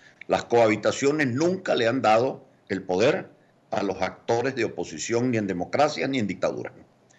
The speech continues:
En segundo lugar, en relación con la intervención militar, eh, yo tengo que hacer un estudio, debo de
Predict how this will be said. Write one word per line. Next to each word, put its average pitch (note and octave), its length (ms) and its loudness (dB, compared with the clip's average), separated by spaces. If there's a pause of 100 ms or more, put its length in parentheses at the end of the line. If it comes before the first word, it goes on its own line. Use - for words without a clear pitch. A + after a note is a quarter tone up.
(640)
En C3 100 4
segundo E3+ 380 2
lugar, C3+ 500 2
en B2+ 120 -2
relación C3+ 480 0
con G#3 160 0
la D#3 80 2
intervención A#2+ 580 -2
militar, C#3 560 0
eh, A#2 260 0
yo C#3+ 200 0
tengo G3+ 260 0
que - 80 0
hacer D3+ 220 0
un E3+ 160 -2
estudio, C#3 420 -2
debo D#3 300 0
de B2 280 0